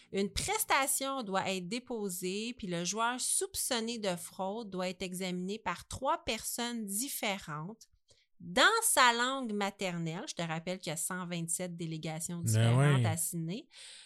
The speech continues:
Speaker 1: Donc, c'est vraiment pas facile.
Speaker 2: Ben, il y
Speaker 1: Dans
Speaker 2: avait pas tort quand il disait que c'est une farce, là.
Speaker 1: Exactement. Et ensuite, dernièrement, euh, je veux juste te rappeler que c'est la Fédération du pays des athlètes qui fournit le certificat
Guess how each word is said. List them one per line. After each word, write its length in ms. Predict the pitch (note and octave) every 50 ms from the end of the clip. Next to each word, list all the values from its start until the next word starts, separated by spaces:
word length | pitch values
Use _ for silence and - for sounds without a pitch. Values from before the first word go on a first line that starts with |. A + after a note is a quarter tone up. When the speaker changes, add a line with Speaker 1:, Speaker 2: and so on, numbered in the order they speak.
| - _
Speaker 1:
Donc, 440 | - F3 G#3 A3 B3+ C#4+ D4+ D4+ - - _ _ _ _ _
c'est 280 | _ - - - G3 F#3+
vraiment 420 | F3+ G3+ G#3 A3+ C4 D4 E4+ F4 E4 - _ _
pas 160 | A#3 A#3 B3
facile. 640 | A#3+ - G#3 F3 - - - F3+ F#3+ F3+ D3+ C#3+ - - - _ _ _ _ _
Speaker 2:
Ben, 60 | A2
il 0 |
y 0 | A2
Speaker 1:
Dans 60 | A2
Speaker 2:
avait 100 | A#2 C3
pas 160 | A#2 - C3
tort 260 | - - B2 C#3+ D#3
quand 80 | D3 D3
il 80 | C3+ B2
disait 160 | A#2+ C3 B2+
que 60 | -
c'est 80 | - A#2
une 80 | G#2+
farce, 400 | - - B2+ B2 A#2+ - - -
là. 80 | B2+ B2+ B2+ - _
Speaker 1:
Exactement. 880 | - E3 D#3 C#3+ C#3+ C#3 C#3+ D3+ C#3 - _ - D3+ D3+ D#3 D3+ C3+ - _ _ _ _ _ _ _ - - - - - - - _ _ _ -
Et 140 | C#4+ E4+ E4+ - - - D4 F4+
ensuite, 400 | F#4+ F#4 - - E4+ F4+ F#4+ D4+ -
dernièrement, 680 | G3+ G3 A3+ B3 C4+ C4+ C4+ B3 A#3+ A#3 A3+ G#3+ G#3+ G3+ - - -
euh, 220 | F3+ F3 F3 F3
je 60 | E3+ E3+
veux 40 | F3+
juste 200 | A#3+ E4+ F4 -
te 100 | F#4 B3+
rappeler 320 | G#3 G3 F#3 - - D#4
que 140 | D4+ - G#3+
c'est 160 | A3 - -
la 160 | G3 F#3+ G3
Fédération 840 | G#3 - - F4 G#4 A4+ A#4 G4+ F4 E4 - C#4+ - - D4 E4 F4+ D#4
du 160 | B3 G#3+ -
pays 420 | _ - G#3+ G#3+ A#3 C4+ D4 C#4+
des 380 | A#3 G3+ G3+ A#3+ C4+ C4 A#3+ B3
athlètes 420 | G#3 G#3+ G#3 - A#3+ C4+ C#4 C4+ _
qui 120 | - -
fournit 340 | - - F3 E3+ F#3+ G#3 A3+
le 140 | G#3 F3 E3+
certificat 1120 | - - - G#3 G#3 - - - - - G3+ - - - F#3 E3 _ - G#3+ G#3+ G#3 -